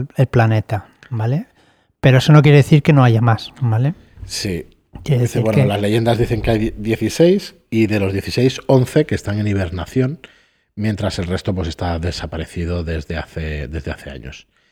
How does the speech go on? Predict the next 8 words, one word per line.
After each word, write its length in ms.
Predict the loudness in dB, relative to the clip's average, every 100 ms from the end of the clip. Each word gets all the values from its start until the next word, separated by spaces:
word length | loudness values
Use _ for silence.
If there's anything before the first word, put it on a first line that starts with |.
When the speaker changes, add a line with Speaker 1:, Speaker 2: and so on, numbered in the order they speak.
| _ -20 _ -4
Speaker 2:
Y 200 | -2 0
cinco 340 | -2 -4 -2
Speaker 1:
Cinco. 120 | 2 2
Speaker 2:
Mahamos 360 | 2 0 0
están 340 | -6 -6 -6 -6
despiertos. 580 | -10 -12 -14 -12 -18 -20 -18 -6
Speaker 1:
Ujú. 260 | -6 -4 -8 _ _ -20
Speaker 2:
Vale. 180 | -20